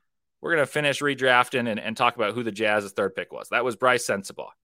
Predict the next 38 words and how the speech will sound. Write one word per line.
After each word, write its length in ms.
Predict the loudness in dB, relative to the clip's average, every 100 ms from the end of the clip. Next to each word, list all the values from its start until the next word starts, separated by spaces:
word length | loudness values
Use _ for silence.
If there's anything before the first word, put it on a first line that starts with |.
| _ _ _
Bryce 200 | 2 2
Sensabaugh 360 | 2 -2 2 2
is 120 | 4
yet 200 | 2 0
to 60 | 0
play 240 | 0 2
to, 300 | 0 -4 -6
due 180 | -6 -4
to 140 | -2
injury, 240 | -2 -4 -6
but 140 | -4
was 260 | 0 -2 -2
widely 460 | 2 4 4 2
regarded 380 | -2 2 2 2
to 60 | 0
be 80 | -2
a 60 |
steal. 320 | -2 -4 -4
The 80 | -4
Jazz 460 | 0 4 4 2 -4
regarded 500 | -2 2 2 2 -2
him 140 | -2
as 100 | -4
being 180 | -6 -8
the 140 | -10 -6
eighteenth 640 | -6 -4 -8 -8 -10 -20 _ _ _ 0
best 220 | 0 2
prospect 420 | 2 2 0 -2
on 80 | -4
their 100 | -2
board, 240 | -2 -4 -6 _ _ _ _ _
and 380 | 0 2 2 0
I 120 | -2
think 260 | -2 -8 -2
most 240 | -2 -2
people 280 | -6 -6 -6
would 120 | -6
say 380 | -2 0 0